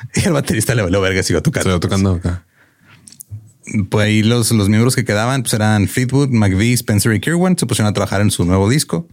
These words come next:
Speaker 1: Sacaron su cuarto disco, Kiln House. Le fue chido. Este, eh, Spencer como que seguía haciendo su propio pedo, como él quería sonar como rock de los cincuentas.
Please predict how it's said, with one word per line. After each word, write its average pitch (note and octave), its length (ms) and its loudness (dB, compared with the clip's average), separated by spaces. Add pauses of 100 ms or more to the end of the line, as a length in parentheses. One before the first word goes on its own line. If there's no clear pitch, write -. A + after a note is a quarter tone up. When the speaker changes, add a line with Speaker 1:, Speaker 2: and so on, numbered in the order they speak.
(560)
Speaker 1:
Sacaron G2+ 340 0
su F#2+ 100 -2
cuarto G#2+ 320 0
disco, A2 360 0
Kiln A#2 320 0
House. C#3 540 -2 (260)
Le - 120 0
fue G#2+ 140 0
chido. E3+ 480 0 (520)
Este, F2 720 0 (160)
eh, F2+ 160 2
Spencer G2 500 0
como F#2+ 240 0
que E2 440 -2 (220)
seguía F2+ 380 0
haciendo G2+ 260 0
su G2 140 -2
propio F2+ 200 0
pedo, G#2+ 160 -2
como F#2+ 160 0
él E2+ 60 0
quería A#2+ 240 0
sonar A#2+ 220 -2
como A#2 200 2
rock F2+ 200 0
de A2 80 2
los A#2 100 0
cincuentas. B2 560 -2